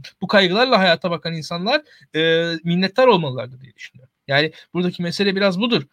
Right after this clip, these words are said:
Hatta şöyle söyleyeyim, yani ya keşke C H P daha fazlasını götürebilseydi, İmamoğlu daha fazlasını sandığa götürebilseydi diye düşünmelilerdi diye düşünüyorum. Eğer,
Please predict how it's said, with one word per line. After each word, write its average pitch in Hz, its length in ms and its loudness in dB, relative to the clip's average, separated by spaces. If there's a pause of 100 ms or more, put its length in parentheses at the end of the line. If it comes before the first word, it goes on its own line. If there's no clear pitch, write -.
Hatta 185 320 -2
şöyle 240 260 0
söyleyeyim, 147 300 -8
yani 165 260 0 (300)
ya 156 140 -2
keşke 247 420 -2
C 185 180 0
H 180 60 -4
P 185 180 -4
daha 190 160 0
fazlasını 196 480 -4
götürebilseydi, 151 720 -6
İmamoğlu 165 340 -4
daha 175 160 2
fazlasını 202 340 0
sandığa 151 340 -2
götürebilseydi 143 720 -2
diye 147 140 0
düşünmelilerdi 120 720 -8
diye 117 120 -20
düşünüyorum. 139 340 0
Eğer, 147 100 2